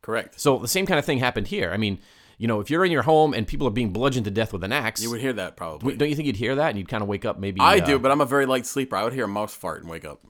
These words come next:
Speaker 2: So the same kind of thing happened there. Maybe some sort of weird sleep paralysis that overtook the whole family,
Speaker 1: Mm.
Speaker 2: uh, fear, paranoia, uh, uh, who knows?
Speaker 1: Who
Speaker 2: Who,
Speaker 1: knows?
Speaker 2: who knows what kept those people asleep like the Amityville case? But
Speaker 1: Well, the, the, the,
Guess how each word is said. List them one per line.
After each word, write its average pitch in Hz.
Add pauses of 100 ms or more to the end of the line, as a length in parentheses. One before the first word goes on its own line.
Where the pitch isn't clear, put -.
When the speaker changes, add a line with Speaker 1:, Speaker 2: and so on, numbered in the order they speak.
Speaker 2:
So 120 (280)
the 147
same 196
kind 185
of 151
thing 139
happened 135
there. 143
Maybe 104
some 98
sort 104
of 87
weird 104 (340)
sleep -
paralysis 113
that 98
overtook 101
the -
whole 92
family, 139
Speaker 1:
Mm. 101
Speaker 2:
uh, 82 (180)
fear, 135
paranoia, 110
uh, -
uh, 53
who 190
knows? 135
Speaker 1:
Who -
Speaker 2:
Who, 127
Speaker 1:
knows? 143
Speaker 2:
who 135
knows 120
what 98
kept -
those 101
people 92 (240)
asleep 101
like 95
the 85
Amityville 82
case? 82
But 196
Speaker 1:
Well, 156 (280)
the, -
the, 120
the, 113